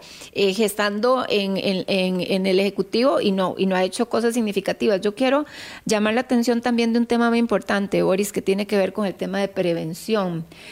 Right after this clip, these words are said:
Nosotros estamos dando recursos, eh, al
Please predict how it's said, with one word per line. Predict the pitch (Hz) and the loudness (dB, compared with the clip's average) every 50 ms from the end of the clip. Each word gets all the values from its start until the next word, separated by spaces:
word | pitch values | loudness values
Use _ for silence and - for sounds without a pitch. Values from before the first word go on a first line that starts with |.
| - - - | -14 -4 -2
Nosotros | 190 202 208 - 220 214 - 247 262 | 0 0 2 0 -2 -2 -2 -4 -2
estamos | 269 254 214 - 214 208 220 233 226 | -2 -4 -2 -2 -4 -2 -2 -4 -2
dando | 247 220 226 233 233 254 | -2 -2 -2 0 0 0
recursos, | 240 220 208 202 - 254 240 240 247 - 269 277 277 262 - - _ - | 2 2 0 0 2 0 2 2 0 0 0 0 0 -2 -8 -12 _ -2
eh, | - 196 190 185 185 185 180 180 180 180 180 165 - - | 0 2 2 4 4 2 2 0 0 -2 -4 -4 -4 -2
al | - 180 175 175 175 165 170 165 | 0 2 4 4 4 4 4 2